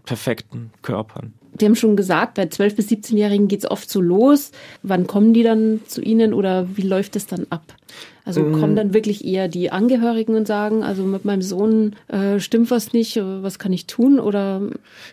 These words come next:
Speaker 1: Genau so ist es. Also die Betroffenen selbst, die kommen nur in ganz seltenen Fällen. Meistens kommen eben die Angehörigen, meistens die Eltern.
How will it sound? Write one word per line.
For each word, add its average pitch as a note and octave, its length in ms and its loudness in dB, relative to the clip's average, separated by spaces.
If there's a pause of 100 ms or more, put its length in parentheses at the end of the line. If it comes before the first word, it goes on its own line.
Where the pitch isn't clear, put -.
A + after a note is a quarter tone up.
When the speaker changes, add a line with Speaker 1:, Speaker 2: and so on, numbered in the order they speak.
Speaker 1:
Genau F3 400 0
so D3+ 180 0
ist F#2+ 180 -4
es. G#2+ 160 -2
Also A#2+ 300 0 (360)
die C3+ 100 2
Betroffenen D3+ 460 -2
selbst, C#3+ 400 -2
die - 40 -8
kommen C#3 280 -4
nur C3 100 -4
in A#2 120 -6
ganz B2 280 -6
seltenen D3+ 360 -2
Fällen. F3+ 380 -2
Meistens D#3+ 480 -2
kommen D#3+ 180 -2
eben C#3 420 -6
die C#3+ 160 0
Angehörigen, G#2 640 -4
meistens C#3 800 -6
die C#3+ 120 0
Eltern. A2+ 480 -2